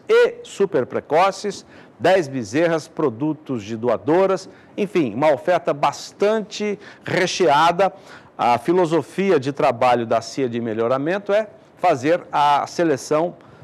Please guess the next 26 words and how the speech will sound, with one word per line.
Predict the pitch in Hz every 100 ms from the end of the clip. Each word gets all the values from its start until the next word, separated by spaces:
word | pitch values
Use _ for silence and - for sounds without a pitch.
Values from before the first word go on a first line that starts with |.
| - -
por | 143
uma | 147 147
técnica | - 143 139 151 143 139
conhecida | - 143 123 - 139 139
como | - 143 147 -
genômica. | 120 107 165 156 156 107 87 78
Nós | 127 135
vamos | 147 143 -
conversar | 139 131 - 127 -
com | 117
o |
diretor | 117 127 117 120 -
técnico | 180 202 196 151 - 98 - - - -
da | - 120
CIA | - - 120
de | 123
Melhoramento, | 131 151 160 160 202 208 170
nosso | 170 - 185
amigo | 143 156 147
Marcelo | 143 147 120 - - 226 226
Almeida, | 190 131 147 190 196 196 - - - _
que | 156
está | 156 - 160 151 143
em | 165
Minas | 131 151 240 226 151
Gerais | 151 127 160 196 - -